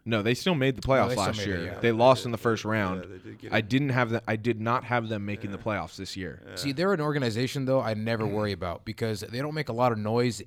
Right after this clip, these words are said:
Speaker 2: in the season, but every now and then, like, you know, counting their championship years, you never thought they were gonna make it to the finals or the Western Conference Finals. So I'm never really worried about them, nor do I hit the panic button when they're, you know, out of the playoffs looking in. So to me, do they make the playoffs this year?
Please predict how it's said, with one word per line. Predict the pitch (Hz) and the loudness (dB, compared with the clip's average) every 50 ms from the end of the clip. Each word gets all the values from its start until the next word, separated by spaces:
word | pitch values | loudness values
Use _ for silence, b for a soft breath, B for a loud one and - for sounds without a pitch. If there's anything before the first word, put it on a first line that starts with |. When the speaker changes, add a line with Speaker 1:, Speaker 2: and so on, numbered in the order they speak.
| - _ | -14 _
Speaker 2:
in | - 113 117 | -6 -6 -4
the | 110 104 | -4 -6
season, | - - 135 139 127 139 156 156 156 143 B B B B B _ | -2 0 0 0 2 0 -2 -2 -2 -8 B B B B B _
but | 120 117 113 107 | 0 0 0 0
every | - 135 131 135 143 | -2 -2 0 0 0
now | 131 131 131 135 135 135 | 2 4 4 6 6 4
and | 131 120 | 4 4
then, | 127 135 135 143 131 | 4 2 2 0 -2
like, | 117 110 - - - - | -4 -4 -6 -8 -18 -16
you | - 113 113 | -8 -6 -6
know, | 101 90 95 95 90 _ _ _ _ | -4 -4 -6 -8 -10 _ _ _ _
counting | - 120 123 123 120 104 | -4 -2 0 0 0 -2
their | 101 | -4
championship | 92 - 123 120 120 120 127 117 135 120 | -6 -4 -4 -4 -4 -4 -4 -4 -4 -4
years, | 120 123 127 131 139 131 110 | -2 -2 0 0 0 -2 -4
you | 92 98 127 | -6 -6 -2
never | 143 147 135 117 110 92 - - - _ | -2 0 -2 -2 -4 -8 -10 -18 -14 _
thought | - 110 113 - | -4 -4 -2 -2
they | 110 | -4
were | 107 107 | -6 -4
gonna | 98 107 101 98 | -4 -4 -4 -4
make | 98 104 107 104 | -4 -4 -4 -4
it | 107 - | -6 -12
to | - | -10
the | 92 - | -12 -8
finals | - 117 113 113 113 113 113 110 98 | -6 -4 -4 -2 -2 -2 -4 -4 -4
or | 98 | -6
the | 90 92 | -8 -6
Western | 95 110 107 - - 104 90 | -8 -8 -8 -8 -10 -10 -8
Conference | - 107 113 110 - 123 117 - | -6 -6 -4 -4 -4 -6 -6 -4
Finals. | 123 120 123 127 131 139 135 b b b b b | -6 -4 -4 -4 -6 -6 -8 b b b b b
So | b - - 123 | b -4 -4 -2
I'm | 120 127 147 | 0 0 0
never | 170 180 160 147 | 0 2 2 2
really | 139 139 135 131 120 | 2 2 2 2 0
worried | 107 101 117 120 123 123 | 0 0 0 2 2 2
about | 123 117 123 127 117 - | 2 2 2 0 0 -2
them, | 127 127 131 127 113 104 107 - | -4 -4 -4 -6 -10 -12 -14 -10
nor | 110 117 120 123 | -4 -2 0 0
do | 120 117 | 2 0
I | |
hit | 117 123 120 | 0 -2 -4
the | 90 | -6
panic | - - 101 110 127 117 | -8 -6 -6 -4 -4 -4
button | 107 120 131 135 131 120 | -2 -2 -2 -2 -4 -4
when | 110 107 104 | -4 -4 -4
they're, | 98 98 95 90 90 B B B B B | -4 -4 -6 -6 -10 B B B B B
you | 101 | -6
know, | 98 98 | -6 -4
out | 90 - 110 120 | -2 0 0 0
of | 127 | 0
the | 120 101 | -2 -2
playoffs | 123 135 131 135 139 131 - - | -2 -2 -2 -2 -4 -6 -6 -8
looking | 127 - 117 113 | -6 -4 -4 -4
in. | 117 127 135 147 147 b b b b b b b | -2 -2 -2 -4 -6 b b b b b b b
So | b - - 120 117 113 110 | b -6 -2 -2 0 0 -2
to | 110 - 120 127 | -6 -6 -6 -2
me, | 135 147 156 156 156 139 | 0 2 2 2 0 0
do | 120 123 123 | -2 -2 0
they | 117 117 | 0 0
make | 135 143 143 | -2 -2 -2
the | - 107 | -2 -2
playoffs | 127 135 135 135 127 | 2 2 2 2 0
this | 135 123 - | -2 -4 -2
year? | 135 135 135 131 | 0 0 0 0